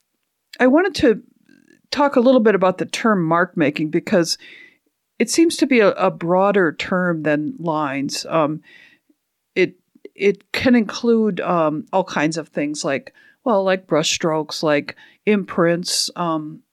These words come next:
scratching in, s-, uh, taking areas away with solvent, you know, little areas, a lot of other techniques than just, uh, drawing a line.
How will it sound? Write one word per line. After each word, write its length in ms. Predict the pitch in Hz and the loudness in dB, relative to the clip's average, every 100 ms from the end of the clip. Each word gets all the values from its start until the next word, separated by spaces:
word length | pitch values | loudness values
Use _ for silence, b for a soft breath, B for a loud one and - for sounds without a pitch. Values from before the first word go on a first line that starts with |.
| - | -12
scratching 680 | - - 160 175 - 170 170 | -10 -2 -2 0 -2 -2 -2
in, 400 | 165 165 165 165 b b b b b - - | -2 -2 -4 -10 b b b b b -20 -12
s-, 180 | - - | -10 -8
uh, 380 | 175 160 156 156 - - | -4 -2 0 -2 -4 -6
taking 380 | 214 185 190 | -4 -2 -2
areas 320 | 160 165 170 170 | 2 2 2 2
away 180 | 165 | 0
with 300 | 160 156 151 | 0 -2 -8
solvent, 600 | - - 151 156 165 160 170 | -6 0 2 2 0 -4 -4
you 40 | |
know, 120 | 165 | -8
little 220 | 147 151 143 | -6 -6 -2
areas, 520 | 147 156 156 160 160 B B B B _ - | -2 0 -2 -4 -6 B B B B _ -4
a 40 | |
lot 240 | 214 262 285 | 0 2 4
of 120 | 220 | 4
other 200 | 202 165 | 2 0
techniques 760 | - 190 - 175 170 147 - - | -2 -6 -4 -4 -4 -4 -6 -2
than 340 | 151 147 135 - | 0 0 -6 -10
just, 440 | - 165 151 - _ | -6 -6 -6 -10 _
uh, 100 | 175 | -10
drawing 380 | 165 151 151 143 | -6 -6 -4 -6
a 80 | 147 | -4
line. 380 | 165 160 156 | -2 0 0